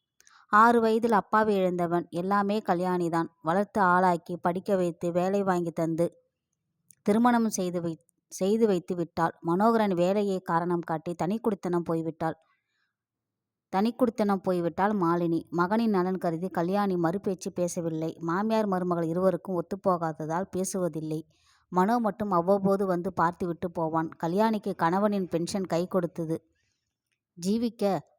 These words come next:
மகனுடன் பெரு-, மருமகளும் வந்த நோக்கம் புரிந்தது.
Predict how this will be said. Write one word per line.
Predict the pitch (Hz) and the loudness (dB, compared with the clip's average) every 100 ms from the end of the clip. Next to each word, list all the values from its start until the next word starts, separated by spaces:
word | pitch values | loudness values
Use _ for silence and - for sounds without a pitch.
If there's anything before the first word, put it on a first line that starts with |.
| - | 0
மகனுடன் | 185 196 233 208 208 190 | 2 4 2 0 -2 0
பெரு-, | 185 175 | 0 2
மருமகளும் | 175 185 233 233 226 | 2 2 2 0 2
வந்த | 202 175 170 | 2 2 2
நோக்கம் | 170 185 - | 2 2 0
புரிந்தது. | 180 175 180 165 160 | -2 0 0 0 -2